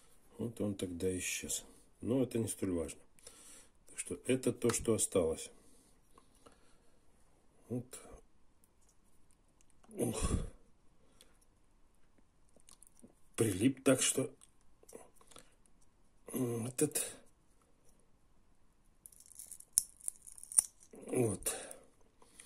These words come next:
Состоит он из двух частей. G P S приёмника и G P S антенны.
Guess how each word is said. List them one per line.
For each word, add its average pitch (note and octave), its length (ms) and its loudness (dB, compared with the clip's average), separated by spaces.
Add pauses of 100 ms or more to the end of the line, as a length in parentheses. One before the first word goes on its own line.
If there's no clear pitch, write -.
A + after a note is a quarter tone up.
(300)
Состоит C#3+ 560 4
он B2+ 180 6 (440)
из G2 120 0
двух B2 200 2
частей. - 440 2 (1900)
G - 140 -4
P A#2 140 2
S A#2+ 80 4
приёмника B2+ 840 4 (360)
и B2+ 180 0
G A2 200 -8
P G2+ 200 -2
S - 160 2
антенны. - 420 -6